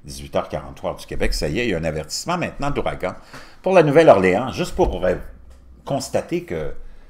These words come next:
les changements climatiques depuis trois à cinq ans s'intensifient d'une façon spectaculaire et qu'il n'y a pas grand-chose qu'on puisse y faire, sauf probablement, éventuellement, on aura à déplacer des populations partout dans le monde. Et ça, c'est quelque chose qui,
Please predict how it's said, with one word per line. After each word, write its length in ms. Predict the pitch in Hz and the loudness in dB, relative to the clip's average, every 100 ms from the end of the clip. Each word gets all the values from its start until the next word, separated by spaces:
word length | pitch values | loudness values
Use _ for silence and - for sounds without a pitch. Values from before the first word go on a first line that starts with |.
| - - - - - | -20 -20 -20 -20 -16
les 80 | |
changements 320 | - 117 107 143 | -10 -10 -6 -8
climatiques 440 | - 73 - 95 | -8 -10 -8 -10
depuis 200 | 76 - | -10 -12
trois 160 | - 80 | -8 -8
à 20 | |
cinq 300 | - 73 - | -6 -10 -10
ans 100 | 95 | -12
s'intensifient 720 | - 78 73 80 76 - 107 | -10 -12 -10 -12 -12 -14 -12
d'une 180 | 76 69 | -12 -12
façon 560 | - 76 - 98 101 - | -14 -12 -8 -8 -8 -14
spectaculaire 760 | - 117 - 90 - 71 71 - _ | -12 -12 -8 -10 -10 -18 -18 -20 _
et 100 | 85 | -18
qu'il 200 | - 85 | -12 -10
n'y 80 | 80 | -8
a 60 | |
pas 100 | - | -8
grand-chose 640 | 143 92 78 156 160 - - - - - - - - - _ - - - - - - | -8 -8 -10 -10 -10 -14 -20 -20 -20 -20 -20 -20 -20 -20 _ -20 -20 -18 -16 -14 -12
qu'on 140 | - 87 | -8 -4
puisse 240 | 90 - | -4 -6
y 40 | |
faire, 260 | - 117 139 | -6 -6 -6
sauf 560 | - - 156 147 - - | -6 2 2 2 -6 -12
probablement, 680 | - 113 110 82 78 101 170 | -4 4 4 4 0 0 -2
éventuellement, 680 | 90 160 85 78 92 175 120 82 | -2 -2 -4 -6 -6 -4 -6 -6
on 60 | |
aura 160 | 78 131 | -4 -4
à 40 | |
déplacer 420 | 92 - 80 - | -4 -6 -8 -8
des 80 | 147 | -8
populations 500 | 82 73 78 - 151 | -8 -10 -12 -8 -6
partout 300 | 151 - 185 | -6 -8 -6
dans 100 | 135 | -4
le 80 | 78 | -4
monde. 180 | 82 - - - _ _ | -8 -16 -20 -20 _ _
Et 80 | 73 | -14
ça, 160 | - 185 | -8 -8
c'est 220 | 185 92 | -6 -10
quelque 240 | - 85 | -10 -12
chose 260 | - 165 175 | -6 -6 -8
qui, 380 | - 80 76 | -14 -12 -10